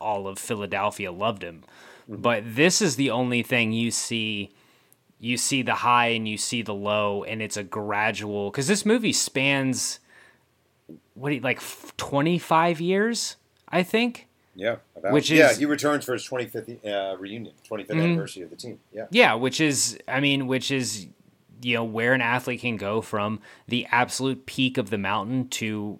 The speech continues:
Speaker 1: the absolute bottom of the pile. And
Speaker 2: Yep.
Speaker 1: those, those college students who were not born when he was the gray ghost at L S U couldn't give less of a shit about him.
Speaker 2: Yeah, they don't care.
Speaker 1: Uh,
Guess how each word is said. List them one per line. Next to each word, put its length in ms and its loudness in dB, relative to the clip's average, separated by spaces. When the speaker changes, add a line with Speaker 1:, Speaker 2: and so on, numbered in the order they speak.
Speaker 1:
the 300 -10
absolute 500 -6
bottom 380 2
of 140 -4
the 80 -10
pile. 520 -4
And 180 -2
Speaker 2:
Yep. 60 2
Speaker 1:
those, 360 4
those 420 -2
college 540 2
students 480 0
who 100 4
were 140 4
not 340 0
born 480 0
when 140 -4
he 180 -4
was 200 -6
the 100 -4
gray 280 -2
ghost 400 -4
at 60 -4
L 140 -4
S 220 -4
U 260 -6
couldn't 380 -2
give 240 -6
less 400 -4
of 80 -12
a 80 -10
shit 240 -8
about 280 -12
him. 200 -14
Speaker 2:
Yeah, 100 -8
they 80 -2
don't 120 -2
care. 200 0
Speaker 1:
Uh, 60 -8